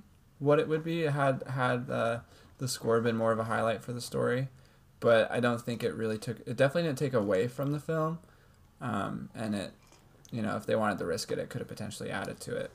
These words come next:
But, um, yeah, I don't know. I just think, I, I think of, like, Sherlock Holmes,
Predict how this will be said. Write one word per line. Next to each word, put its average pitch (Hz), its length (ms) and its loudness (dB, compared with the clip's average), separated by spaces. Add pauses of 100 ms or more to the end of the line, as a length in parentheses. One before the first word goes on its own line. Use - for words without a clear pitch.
But, - 200 -8 (520)
um, 50 480 -10 (1000)
yeah, 104 320 -2 (140)
I 135 60 0
don't 135 80 6
know. 127 60 8
I 123 80 10
just 151 160 2
think, 180 140 2
I, 117 140 4 (160)
I 147 80 -2
think 156 180 -4
of, 147 100 4
like, 117 160 8
Sherlock 101 420 0
Holmes, 101 520 -8